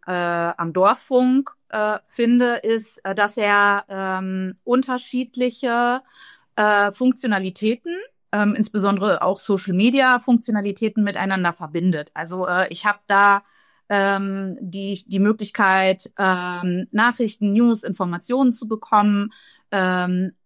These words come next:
wie zum Beispiel bei Twitter oder X, äh, oder auch Facebook. Ähm, manchmal ist es ein ganz bisschen auch wie Instagram,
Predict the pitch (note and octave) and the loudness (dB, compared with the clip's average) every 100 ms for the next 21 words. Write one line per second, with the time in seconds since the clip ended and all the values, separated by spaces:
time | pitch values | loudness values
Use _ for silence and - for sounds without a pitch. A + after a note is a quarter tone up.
0 | _ F3+ F#3 F#3 F#3 F#3+ G#3 A3 G#3+ G3+ | _ -18 -16 -12 -4 2 6 6 6 2
1 | - - G#3+ G3+ F#3 F#3 F#3+ F#3+ - F#3 | -6 0 2 4 4 2 2 -2 -8 -4
2 | F#3 F#3 F#3 F3+ F3 F#3 F#3 F#3 - F#3+ | 0 2 0 0 0 0 -2 -4 -8 -8
3 | F#3 G3 F3 F3+ E3 D#3+ G3 A3 - - | -4 -2 0 0 -2 -4 -4 -6 -8 -16
4 | - F3+ F#3 A#3 G#3 E3 E3+ - G3+ G#3+ | -6 -4 -2 2 2 0 -4 -2 -2 -2
5 | - F#3 F#3+ - - - - _ G3+ F#3+ | -4 -4 -4 -6 -20 -20 -20 _ -4 -2
6 | F#3 F#3 F#3 F#3 F#3 B3 D4+ A#3+ G#3+ G#3 | -2 -4 -8 -10 -2 0 0 0 -2 0
7 | A#3+ B3 B3+ - A#3+ B3 G3+ G3 G#3+ E4 | 0 2 0 -4 -4 0 0 0 -4 -4
8 | - D4+ B3+ B3+ B3 C4 | -4 -2 2 2 4 2